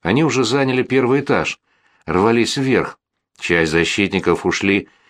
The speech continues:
на верхние этажи, многие укрылись в подвалах. В Рейхстаге осталось меньше тысячи наших солдат.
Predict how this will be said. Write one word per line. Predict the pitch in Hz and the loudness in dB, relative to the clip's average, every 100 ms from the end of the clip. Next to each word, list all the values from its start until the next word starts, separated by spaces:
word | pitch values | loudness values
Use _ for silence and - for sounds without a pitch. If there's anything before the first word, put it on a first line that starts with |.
| _ | _
на | 90 107 | -2 0
верхние | 107 104 - 92 | 2 0 0 0
этажи, | 101 95 117 131 131 _ _ _ | 2 0 0 -4 -4 _ _ _
многие | 82 95 180 165 | -2 0 2 2
укрылись | 113 131 156 - | 0 0 -2 -2
в | - | 0
подвалах. | 123 98 98 90 87 - _ _ _ _ _ _ _ _ _ | 0 2 2 2 -2 -6 _ _ _ _ _ _ _ _ _
В | 80 | -2
Рейхстаге | 90 95 - 131 120 104 | 2 2 0 0 2 2
осталось | 90 104 98 90 | 0 0 0 0
меньше | 98 104 98 123 | 0 0 0 -2
тысячи | - 131 104 107 - | -2 -2 0 -2 0
наших | 101 95 - - | 0 0 -2 -2
солдат. | 135 147 87 - | -2 0 0 -2